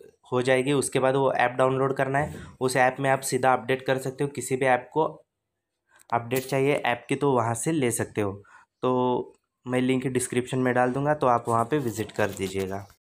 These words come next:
तो गाइस, सबसे पहले आपको आना है प्ले स्टोर में। प्ले स्टोर में आने के बाद आपको यहाँ पे आपका लोगो, Gmail आईडी का लोगो दिखेगा, इस पे क्लिक करना है। जैसे क्लिक करते हो, यहाँ पे Manage Apps and Device पे जाना है।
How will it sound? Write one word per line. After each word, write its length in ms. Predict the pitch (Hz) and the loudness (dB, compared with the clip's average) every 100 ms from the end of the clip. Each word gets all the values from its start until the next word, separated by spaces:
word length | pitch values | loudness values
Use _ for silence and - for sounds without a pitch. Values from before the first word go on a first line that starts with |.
| _ _ _ _ _ _ _ _ - | _ _ _ _ _ _ _ _ -6
तो 80 | 139 | 0
गाइस, 320 | 156 156 - | 0 0 -2
सबसे 280 | 104 - 143 | -4 -4 -2
पहले 220 | 143 143 | 0 2
आपको 280 | 139 - 143 | 0 0 -2
आना 180 | 135 | 0
है 80 | 139 | -2
प्ले 200 | 139 120 | -4 -6
स्टोर 280 | 113 120 117 | -2 -2 0
में। 160 | 127 131 | -2 0
प्ले 180 | 135 | 0
स्टोर 260 | 151 156 151 | 0 0 0
में 140 | 156 | 0
आने 160 | 151 151 | 0 0
के 80 | 151 | 0
बाद 200 | 151 143 | 0 2
आपको 300 | 120 - 135 | 0 0 -2
यहाँ 180 | 127 127 | 0 0
पे 100 | 135 | 0
आपका 280 | 127 - | -2 -2
लोगो, 420 | 127 113 110 120 107 | 0 0 0 -2 -2
Gmail 320 | 107 113 117 | -4 -2 0
आईडी 160 | 117 | 0
का 120 | 120 120 | 0 0
लोगो 240 | 110 110 | 0 -2
दिखेगा, 340 | 107 120 120 | -6 -4 0
इस 120 | 120 113 | 0 -2
पे 120 | 107 | -10
क्लिक 300 | 107 107 - | -8 -10 -4
करना 220 | 113 117 | -4 -2
है। 80 | 120 | -2
जैसे 280 | 110 113 131 | -2 -4 -8
क्लिक 300 | 127 127 135 | -6 -4 -2
करते 220 | 120 127 | -2 -2
हो, 60 | |
यहाँ 120 | 127 123 | 0 0
पे 140 | 131 | 0
Manage 440 | 113 104 110 110 | 0 0 0 -2
Apps 220 | 110 - 131 | -4 -4 -4
and 140 | 123 | -2
Device 240 | 107 104 | 0 0
पे 120 | - 120 | -2 -2
जाना 240 | 101 95 | -2 -2
है। 160 | 92 | -6